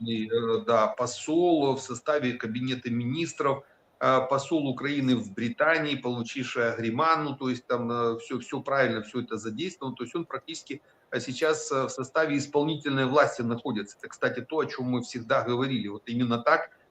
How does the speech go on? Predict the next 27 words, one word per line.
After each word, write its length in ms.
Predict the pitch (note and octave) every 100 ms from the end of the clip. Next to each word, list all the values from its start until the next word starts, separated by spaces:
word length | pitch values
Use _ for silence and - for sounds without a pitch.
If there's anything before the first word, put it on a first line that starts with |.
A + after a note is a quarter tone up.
| _
э, 260 | C3 C3+ C3
военные 480 | C3+ C3 D#3 D3+
должны 540 | C#3+ C3+ A2 C3 D3+ C3+
заканчивать 720 | A2+ C3 D3+ D3+ D3+ C#3 B2+
свою, 1400 | - B2+ B2+ B2+ D3 D3 C3+ B2+ B2+ B2+ B2+ B2+ B2+ B2+ A#2+
э, 40 | A2+
деятельность, 760 | D3+ D#3+ - C3+ C3+ B2 -
э, 180 | B2+ B2
на, 420 | A#2 B2+ C3 B2+ - _ _
э, 120 | B2+
благо 380 | A#2+ C3 D3+ C3+
Родины. 440 | C#3+ C#3 A2 G#2 G#2
То 100 | A2+
есть 120 | A#2
уже 200 | A2+ D#3+
в 40 |
составе, 500 | D#3+ C3 - D3 D3
э, 540 | C#3 B2 B2 B2 A#2+ A#2
госвласти, 720 | A#2+ C#3 C3+ C3 B2 - -
в 40 | -
составе, 440 | - - B2+ B2
с-, 120 | A#2
особенно 460 | C3+ A#2+ E3+ C3+ A#2
в 40 |
составе 380 | A#2 A2 B2 A#2
исполнительной 580 | A2 - A#2 G#2+ G#2+ G#2+
власти. 300 | G#2+ G2 -